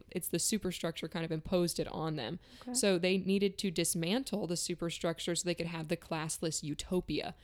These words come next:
Speaker 1: Utopia is a big thing.
Speaker 2: Yeah.
Speaker 1: They wanted to achieve utopia. They were, they were trying to create a kind of Garden of Eden. Well, not even, 'cause without God.
Speaker 2: Right,
Speaker 1: <laughs>
Speaker 2: right.
Speaker 1: Um, but then Gramsci,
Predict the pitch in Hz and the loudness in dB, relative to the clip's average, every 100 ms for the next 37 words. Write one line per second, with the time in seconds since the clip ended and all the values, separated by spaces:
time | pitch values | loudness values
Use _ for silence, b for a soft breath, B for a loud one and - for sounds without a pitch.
0 | b b 240 330 359 262 170 190 - - | b b 4 6 6 4 4 2 0 -12
1 | - 196 - - - - 254 285 226 220 | -6 -4 -4 -8 -12 -8 -4 -2 4 6
2 | 214 240 269 247 - 185 185 - 381 - | 8 6 4 0 2 0 0 0 0 2
3 | 139 170 190 190 220 220 240 233 233 - | 4 4 4 6 6 6 4 2 2 2
4 | 214 208 214 190 - 160 190 196 - 269 | 2 2 2 0 0 2 4 2 0 -2
5 | 156 151 b b b b b - 175 165 | -2 -6 b b b b b 4 6 8
6 | 175 190 165 151 170 185 180 175 147 - | 6 6 4 2 4 6 8 6 4 4
7 | - 349 339 262 349 269 247 254 240 - | 8 10 10 10 10 8 4 2 -2 -6
8 | - _ _ - 190 165 - B B B | -14 _ _ 2 2 2 -2 B B B
9 | B B - 208 208 233 185 214 302 415 | B B 2 4 4 4 2 0 2 2
10 | - - 190 | 0 2 4